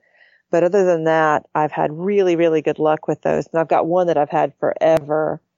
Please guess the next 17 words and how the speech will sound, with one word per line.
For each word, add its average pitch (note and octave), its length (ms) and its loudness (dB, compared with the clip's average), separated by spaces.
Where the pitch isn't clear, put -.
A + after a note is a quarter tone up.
That's E3 200 -2
my D#3+ 140 0
favorite D#3 360 0
one D#3+ 180 -2
'cause D#3 140 -6
it's - 120 -10
got D#3 160 0
all D#3 120 2
my C#3+ 100 -2
stationery D3+ 640 -2
s-, - 180 -8
company E3 420 -2
stickers F3+ 640 -2
<laughs> - 60 0
all C#4+ 340 0
over D#4 420 0
it, G4+ 840 -8